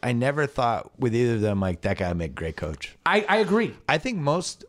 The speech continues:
Speaker 1: most former players, especially stars, make for terrible coaches.
Speaker 2: Totally agree.
Speaker 1: And not, and centers especially. I,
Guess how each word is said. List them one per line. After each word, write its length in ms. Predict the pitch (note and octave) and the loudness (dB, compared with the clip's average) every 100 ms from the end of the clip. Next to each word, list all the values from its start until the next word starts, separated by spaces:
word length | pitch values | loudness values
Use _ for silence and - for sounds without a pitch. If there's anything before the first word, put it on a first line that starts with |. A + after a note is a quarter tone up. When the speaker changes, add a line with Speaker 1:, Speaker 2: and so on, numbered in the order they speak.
| _ | _
Speaker 1:
most 400 | C3 C#3 E3+ - | 2 2 2 -2
former 340 | - C#3 C3 A2+ | -2 0 2 0
players, 680 | - C3 A2 G2 F2+ - A2 | 0 2 2 2 0 -4 -4
especially 460 | - C3+ C3+ A#2+ | -2 -2 -2 -4
stars, 560 | G#2+ - A2 G2 F#2 G2+ | -4 0 2 2 0 0
make 160 | G#2 | -2
for 120 | - G2+ | 0 -2
terrible 560 | - - B2 B2 A2 | -2 -2 2 2 0
coaches. 480 | F#2 A#2 A2+ - E2+ | -2 -2 -2 -2 2
Speaker 2:
Totally 340 | G#3 A3 A#3 A3 | 6 6 6 2
agree. 320 | F#3 F3+ A2+ - - | 2 0 0 -8 -4
Speaker 1:
And 100 | B2+ B2 | 0 2
not, 180 | C#3+ - | 2 0
and 180 | C3 | -2
centers 540 | A2 - C#3+ G3 D3 G2+ | 0 2 2 0 -2 -2
especially. 640 | F#2+ - A2+ D3+ - D2+ | -2 0 0 0 -2 -2
I, 220 | G2+ B2 | 0 0